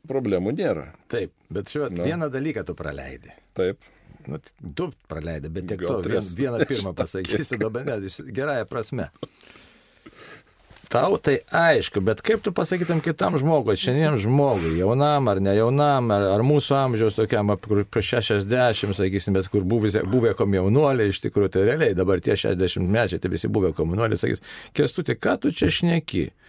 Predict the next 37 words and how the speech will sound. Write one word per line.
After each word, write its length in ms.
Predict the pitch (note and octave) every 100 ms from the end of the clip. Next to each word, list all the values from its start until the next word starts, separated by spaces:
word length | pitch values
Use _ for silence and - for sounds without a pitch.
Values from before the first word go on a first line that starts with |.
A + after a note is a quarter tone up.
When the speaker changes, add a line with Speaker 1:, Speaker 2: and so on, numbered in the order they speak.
| - -
Speaker 2:
Kodėl 380 | - G2+ A2+ F3+
aš 120 | D#3+ -
čia 100 | D3+
kasdien 420 | C3 F#2+ C3 D3
turiu 280 | - C3+ C#3
į 60 |
mišias 400 | C3+ B2 A#2+ E2
eiti? 240 | D2 D#2 -
Ko, 180 | - F3
ką 360 | F3+ - E3 G3
tai 140 | F#3
tau 220 | E3 E3+
duoda?“ 560 | A2+ B2+ B2+ F#2 - E2+
Tad 240 | - A2 - - -
prie 160 | C3+
tos 180 | C3+ E3
paties, 480 | - D#3+ D#3 E3+ -
e, 140 | - - -
viso 300 | - C3 C#3+
klausimo 480 | - D3 D#3 D3+ C#3+
labai 200 | C3+ D3
buitiniu 500 | B2 D#3+ C#3+ C#3 C3+
keliu 340 | - C3+ D3+ G2
prieinam. 360 | F#2+ F2+ E2+ - - -
Nu 100 | D3
tai 180 | - D3
ką, 280 | - G3+ - -
ką 240 | - G3
tau 120 | G3+ G3
tas 200 | G3+ -
Kri-, 220 | G#3+ - C3+
aš, 280 | D3 C#3 C#3+
aš 60 |
tokių 200 | - D3
prisiklausęs 640 | D#3+ C#3 C3 - D4+ E3 -
tokių 200 | G2 G2
klausimų. 520 | G#2 G2 F2+ E2+ D#2